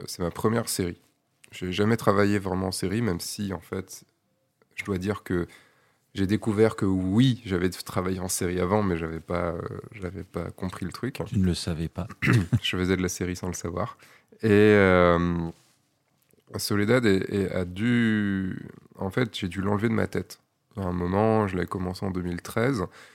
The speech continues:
Speaker 1: et, euh, et le livre est sorti en deux mille dix-huit, et il y a un moment, tu sais, c'est, ça t'obsède dans le sens où, euh,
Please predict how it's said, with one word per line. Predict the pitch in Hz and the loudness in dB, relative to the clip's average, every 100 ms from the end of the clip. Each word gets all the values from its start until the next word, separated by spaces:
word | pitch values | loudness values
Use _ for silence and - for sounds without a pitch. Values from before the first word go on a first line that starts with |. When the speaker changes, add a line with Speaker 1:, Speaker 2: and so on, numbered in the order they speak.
| _ _ - | _ _ -4
Speaker 1:
et, | 107 | 0
euh, | 104 107 104 92 90 90 87 85 85 87 - _ | 2 2 2 2 2 0 -2 -2 -4 -8 -14 _
et | 98 | -4
le | 92 | -2
livre | 104 104 | 0 -2
est | |
sorti | 92 90 98 | -4 -6 -8
en | |
deux | 90 | -6
mille | 95 95 | -4 -4
dix-huit, | 92 90 117 123 | -4 -2 -2 -2
et | 95 | -2
il | |
y | 87 | 0
a | |
un | 85 | 0
moment, | 87 95 120 | 0 2 0
tu | 120 | 0
sais, | 113 | -2
c'est, | 110 - - - _ _ _ _ _ | -4 -4 -8 -10 _ _ _ _ _
ça | - 92 | -10 -6
t'obsède | 107 92 120 113 | -4 0 2 2
dans | 90 | 0
le | 87 | -4
sens | - 110 113 | -2 -4 -2
où, | 107 104 98 | -4 0 0
euh, | 87 | 0